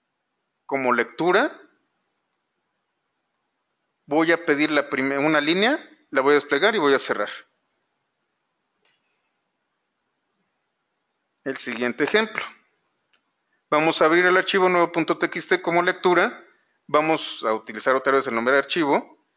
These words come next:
Vamos a colocarnos en la posición doce y vamos a leer todas las líneas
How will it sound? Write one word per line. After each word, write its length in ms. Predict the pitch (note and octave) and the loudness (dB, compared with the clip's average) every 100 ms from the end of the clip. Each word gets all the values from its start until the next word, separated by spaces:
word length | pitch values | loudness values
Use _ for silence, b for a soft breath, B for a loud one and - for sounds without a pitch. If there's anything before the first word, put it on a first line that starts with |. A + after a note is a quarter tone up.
| _ _ _ | _ _ _
Vamos 240 | D#3 F3 F3+ | 0 2 2
a 60 | |
colocarnos 560 | - D#3 D3+ E3 F3 D#3+ | 0 0 2 0 0 0
en 80 | C#3+ | -2
la 120 | - | 0
posición 600 | C#3 B2+ C3+ - E3 F3 | -2 -4 -6 -2 0 2
doce 440 | F#3 - F3 C4+ - _ _ _ _ _ _ _ - | 2 2 0 -2 -6 _ _ _ _ _ _ _ -2
y 80 | E3+ | 2
vamos 300 | F3+ F#3 F#3 | 2 2 2
a 40 | |
leer 200 | E3+ F3 - - | 0 0 -2 2
todas 280 | G3+ G3 | 4 4
las 140 | F#3+ F#3 | 2 2
líneas 680 | G3+ F3+ E3 - - - | 2 2 0 -2 -10 -16